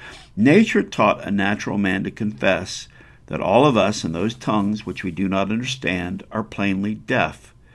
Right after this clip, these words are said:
We may turn the deaf ear unto them. The Scythian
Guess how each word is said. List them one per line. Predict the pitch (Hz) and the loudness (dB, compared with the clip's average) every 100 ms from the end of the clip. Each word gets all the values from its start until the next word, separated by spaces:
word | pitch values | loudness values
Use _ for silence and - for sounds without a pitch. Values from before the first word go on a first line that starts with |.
| - - - - | -20 -20 -20 -6
We | 92 104 | 2 4
may | 104 98 | 4 0
turn | - 101 101 101 | -2 0 2 0
the | 98 | -2
deaf | 87 92 95 - | 0 -2 -2 -2
ear | 143 151 113 - | 4 4 4 0
unto | 101 104 | -2 -2
them. | 82 82 - 156 - - _ - - - - - | -4 -8 -10 -14 -18 -20 _ -20 -20 -20 -6 0
The | |
Scythian | 110 - 196 202 113 92 90 - | 0 6 6 6 2 0 -2 -4